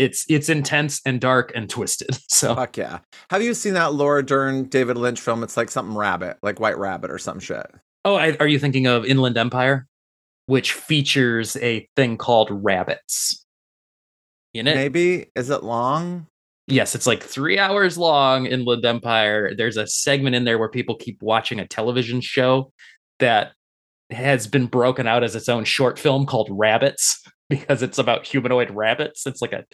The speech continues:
Speaker 1: sitcom.
Speaker 2: Yes.
Speaker 1: Where, yeah. And it
Speaker 2: How is it? Is it weird? Is it good?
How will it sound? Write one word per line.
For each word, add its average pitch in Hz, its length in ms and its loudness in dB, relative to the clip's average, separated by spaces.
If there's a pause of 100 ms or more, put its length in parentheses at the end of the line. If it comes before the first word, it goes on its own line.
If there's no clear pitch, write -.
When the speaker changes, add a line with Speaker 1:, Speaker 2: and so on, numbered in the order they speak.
(220)
Speaker 1:
sitcom. 151 640 -2 (300)
Speaker 2:
Yes. 131 320 2
Speaker 1:
Where, 110 200 2 (100)
yeah. 113 260 2 (300)
And - 100 -2
it - 60 -6
Speaker 2:
How 170 460 4
is 139 280 0
it? 110 180 0
Is 98 100 -4
it 120 140 -2
weird? 117 460 2
Is 123 120 -2
it 113 140 -6
good? 90 400 -2